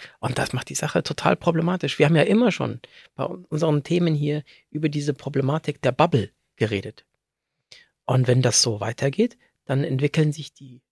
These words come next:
L L Ms zu einem, ja, ganz privaten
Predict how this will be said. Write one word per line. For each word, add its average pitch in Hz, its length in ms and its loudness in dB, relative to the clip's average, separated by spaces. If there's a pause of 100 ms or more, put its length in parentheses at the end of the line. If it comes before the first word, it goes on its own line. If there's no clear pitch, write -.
L 135 100 2
L 131 120 4
Ms 139 420 -2
zu 156 340 -2
einem, 147 560 0 (580)
ja, 147 280 -8 (560)
ganz 156 280 0
privaten 147 920 -2